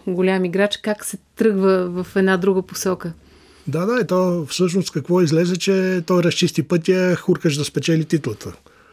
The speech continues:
Speaker 2: Един вид.
Speaker 1: Ами, и за Григор имаше такива случаи някога, си спомняме някои от неговите
Speaker 2: Да,
Speaker 1: титли,
Speaker 2: да, да, да,
Speaker 1: така
Speaker 2: да.
Speaker 1: че това е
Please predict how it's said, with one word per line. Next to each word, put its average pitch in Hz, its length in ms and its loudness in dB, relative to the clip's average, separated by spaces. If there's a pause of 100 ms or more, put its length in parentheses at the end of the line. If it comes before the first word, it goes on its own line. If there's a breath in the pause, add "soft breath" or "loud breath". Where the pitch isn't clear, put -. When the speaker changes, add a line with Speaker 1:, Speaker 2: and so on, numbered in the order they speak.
(300 soft breath)
Speaker 2:
Един 143 320 2
вид. - 520 -8 (800 loud breath)
Speaker 1:
Ами, 240 280 4 (320)
и 226 120 2
за 214 100 2
Григор 226 280 4
имаше 302 220 4
такива 208 280 0
случаи 202 340 2
някога, 180 380 2
си 185 120 2
спомняме 185 440 2
някои 190 300 2
от 180 80 -2
неговите 190 500 2
Speaker 2:
Да, 160 80 2
Speaker 1:
титли, 190 220 2
Speaker 2:
да, 226 120 2
да, 180 100 -4
да, 175 80 -4
Speaker 1:
така 226 240 0
Speaker 2:
да. - 20 0
Speaker 1:
че 262 120 0
това 247 240 0
е 262 140 2